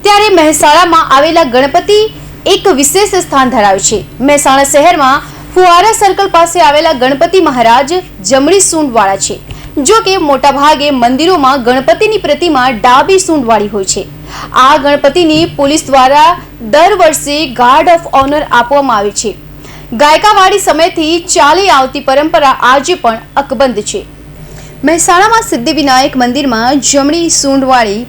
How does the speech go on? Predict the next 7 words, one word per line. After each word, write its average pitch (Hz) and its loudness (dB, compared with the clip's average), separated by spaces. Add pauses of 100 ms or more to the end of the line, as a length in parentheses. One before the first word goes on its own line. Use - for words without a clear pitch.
પ્રતિમા 254 -4
શહેરમાં 262 -4 (520)
ફુવાર 339 4
પાસે 262 0
આવેલા 247 0
સિદ્ધિવિનાયક 285 -2
મંદિરનો 247 0